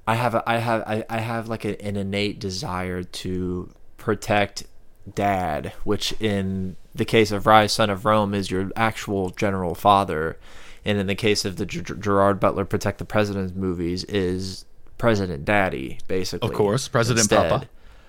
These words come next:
Speaker 1: Yeah, and so
Speaker 2: Father of
Speaker 1: it
Speaker 2: Boss
Speaker 1: has
Speaker 2: Baby.
Speaker 1: these, like, <laughs> yes, exactly. Um,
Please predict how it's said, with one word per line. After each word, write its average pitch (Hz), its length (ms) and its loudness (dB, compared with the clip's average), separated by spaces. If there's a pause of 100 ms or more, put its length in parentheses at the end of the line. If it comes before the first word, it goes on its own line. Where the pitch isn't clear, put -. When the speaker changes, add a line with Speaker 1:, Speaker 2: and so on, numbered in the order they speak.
(500)
Speaker 1:
Yeah, 95 520 2
and 101 320 2
so 107 800 6 (420)
Speaker 2:
Father 110 240 4
of 131 60 6
Speaker 1:
it 117 80 6
Speaker 2:
Boss 139 220 6
Speaker 1:
has 147 100 4
Speaker 2:
Baby. 98 140 2
Speaker 1:
these, 131 160 0
like, 107 640 0 (380)
<laughs> - 1700 6
yes, 113 320 4
exactly. 104 680 0
Um, 98 640 2